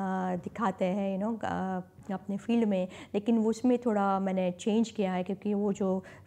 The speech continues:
पालना पक-, पकड़ जो आप सिखाते हैं, उसमें थोड़े प्रॉब्लम्स आ रहे थे, तो बच्चे का वज़न नहीं बढ़ रहा था, तो मैंने थोड़ा चेंज किया हुआ है। फिर, अ,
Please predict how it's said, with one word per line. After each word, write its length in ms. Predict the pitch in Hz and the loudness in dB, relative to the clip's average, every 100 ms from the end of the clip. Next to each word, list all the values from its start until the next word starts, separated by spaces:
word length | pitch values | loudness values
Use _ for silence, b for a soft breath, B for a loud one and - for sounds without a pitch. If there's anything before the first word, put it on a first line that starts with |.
| - - | -8 0
पालना 280 | 185 190 208 | 0 2 0
पक-, 280 | 208 - | -2 -8
पकड़ 360 | - 196 185 202 | -4 -2 0 -2
जो 120 | 185 | 0
आप 120 | 190 | 0
सिखाते 460 | - 196 - 202 240 | -2 -6 -4 -4 -2
हैं, 60 | 196 | -2
उसमें 240 | 180 185 | -2 -6
थोड़े 340 | 180 202 208 | -2 0 0
प्रॉब्लम्स 560 | 202 202 180 196 196 196 | 0 0 -2 0 -2 -2
आ 140 | 180 | -4
रहे 140 | 180 175 | -2 -4
थे, 200 | 175 339 | -4 -6
तो 240 | - 247 | 0 2
बच्चे 220 | 202 196 | 2 -2
का 120 | 190 190 | -4 -2
वज़न 200 | 180 190 | -2 -2
नहीं 120 | 185 | -2
बढ़ 120 | 180 | -4
रहा 140 | 180 | -6
था, 100 | 180 - | -8 -6
तो 60 | - | 0
मैंने 200 | 294 269 | 2 2
थोड़ा 260 | 262 220 208 | 2 0 0
चेंज 320 | 208 175 170 | -2 -4 -4
किया 200 | - 185 | -6 -6
हुआ 160 | 180 | -6
है। 80 | 226 - B B B B - | -6 -10 B B B B 2
फिर, 240 | 233 226 | 4 4
अ, 420 | - 202 196 196 | 2 0 0 0